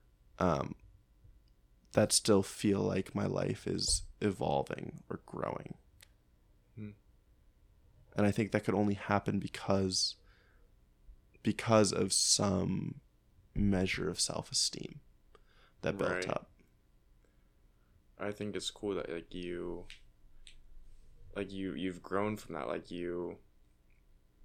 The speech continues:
Speaker 2: you've totally, like, I don't even know what I'm trying to say. You've, like,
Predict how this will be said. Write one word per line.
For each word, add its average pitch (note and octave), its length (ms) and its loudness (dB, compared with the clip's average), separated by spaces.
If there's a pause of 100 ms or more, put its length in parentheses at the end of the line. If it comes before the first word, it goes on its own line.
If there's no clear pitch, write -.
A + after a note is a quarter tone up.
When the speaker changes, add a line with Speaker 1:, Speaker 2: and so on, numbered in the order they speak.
(440)
Speaker 2:
you've G2 200 -8
totally, G2 360 -2
like, F2+ 280 -6 (340)
I G#2 60 -10
don't F#2+ 120 -10
even F2+ 140 -8
know F#2 80 -8
what F#2 140 -6
I'm F#2 80 -6
trying F#2 160 -6
to F#2 80 -8
say. F#2+ 220 -6
You've, F#2+ 240 -10
like, F#2+ 380 -8